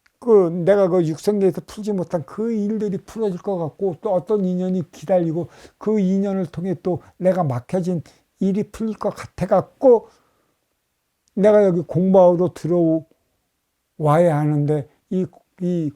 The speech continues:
공부하러 들어오기에 약속했던 이 시간을 그냥 신의를 잊어버린 거지, 그치? 딱 저리고 육생제에 만나는 그 약속 장소로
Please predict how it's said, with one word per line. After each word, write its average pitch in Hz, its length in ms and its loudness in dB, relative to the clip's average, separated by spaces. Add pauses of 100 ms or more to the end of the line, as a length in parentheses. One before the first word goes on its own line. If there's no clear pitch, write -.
(220)
공부하러 175 720 0
들어오기에 151 880 -2
약속했던 147 800 -8
이 156 140 -2
시간을 139 580 -4 (960)
그냥 143 300 -2 (540)
신의를 226 680 2
잊어버린 135 460 2
거지, 110 320 -2
그치? 127 380 -12 (360)
딱 - 240 -2
저리고 139 380 0 (200)
육생제에 165 800 -2
만나는 135 540 0
그 131 200 -2
약속 135 340 -10
장소로 131 340 -6